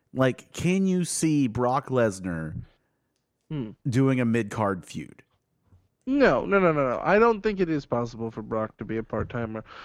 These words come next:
Speaker 2: es-, b-, especially with how they've booked him.
Speaker 1: Yeah.
Speaker 2: Uh,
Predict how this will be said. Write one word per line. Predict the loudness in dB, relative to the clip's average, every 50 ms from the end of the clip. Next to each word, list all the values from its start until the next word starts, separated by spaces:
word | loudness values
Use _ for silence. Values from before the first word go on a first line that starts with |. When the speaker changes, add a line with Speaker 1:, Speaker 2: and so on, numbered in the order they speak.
| -20 -4 0
Speaker 2:
es-, | 0 0
b-, | 0 -2 -6 -8 -4 _
especially | 2 0 2 4 2 2 4 2 0
with | 2 4
how | 4 4 6
they've | 4 2 2 -2 -8 _
booked | 2 4 4 4 0 -8
him. | -10 -10 -10 -12 -16 -20 -20 -20 _ _ _ _ _ _ _ _ _ 2
Speaker 1:
Yeah. | 4 4 4 4
Speaker 2:
Uh, | 2 0 -4 -4